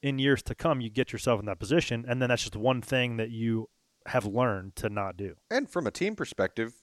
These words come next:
Speaker 2: that's a good strategy call that played out in the way you wanted it to play out when
Speaker 1: Yeah.
Speaker 2: you guys are game planning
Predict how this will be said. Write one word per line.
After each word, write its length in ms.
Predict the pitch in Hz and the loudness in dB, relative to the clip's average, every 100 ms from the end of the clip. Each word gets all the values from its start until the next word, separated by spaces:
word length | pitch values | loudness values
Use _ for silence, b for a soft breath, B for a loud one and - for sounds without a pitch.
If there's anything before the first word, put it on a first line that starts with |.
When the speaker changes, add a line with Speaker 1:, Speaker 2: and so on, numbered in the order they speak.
| _ - | _ 2
Speaker 2:
that's 420 | 101 - - - _ _ - | 2 0 -10 -12 _ _ -10
a 80 | 110 | -2
good 180 | 117 | 0
strategy 500 | 113 - 117 107 101 | 0 4 4 4 -2
call 200 | 104 104 | 0 2
that 120 | 98 - | 2 0
played 260 | - 104 | 0 4
out 200 | 98 101 98 | 4 4 0
in 120 | 87 | -8
the 80 | 87 | -6
way 180 | 98 98 | -4 -2
you 200 | 87 101 | -4 -10
wanted 380 | 87 101 104 95 | -4 -2 0 -2
it 160 | 95 | -4
to 80 | - | -8
play 300 | - 104 90 | -2 2 4
out 280 | 117 98 - | 4 4 -2
when 120 | 92 | -4
Speaker 1:
Yeah. 60 | 113 | -2
Speaker 2:
you 60 | |
guys 220 | 104 92 87 | 0 0 -4
are 40 | |
game 300 | 85 95 95 | -8 -6 -6
planning 460 | 92 98 90 87 87 | -6 -8 -6 -8 -14